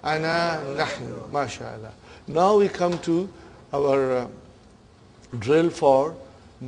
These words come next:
conjugation in Madi. Huh? We will do few times this, then we switch on to new verbs. But for some time, we want to do this, brothers and sisters.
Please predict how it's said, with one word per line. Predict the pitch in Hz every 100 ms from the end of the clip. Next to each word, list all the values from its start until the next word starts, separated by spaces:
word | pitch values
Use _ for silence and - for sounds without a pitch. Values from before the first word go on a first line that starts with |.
| - -
conjugation | 139 139 143 139 147 165 151
in | 135 117
Madi. | 135 135 110 104 95 - - - -
Huh? | 170 262 - - - - -
We | 131 135
will | 131 131 - 120
do | 151 202 208 -
few | - 175 170
times | 165 156 180 -
this, | 156 196 - -
then | 131 151 151
we | 151
switch | - 175 170
on | 170 170
to | 165
new | 160 185 160
verbs. | 147 180 202 - - - -
But | - 147
for | - 165 165
some | 165 180 196
time, | 190 165 160 202 - - - - -
we | 147 156
want | 160 165 -
to | 160
do | 139 143 143
this, | 139 143
brothers | - 139 135
and | 135
sisters. | 131 131 - 90 -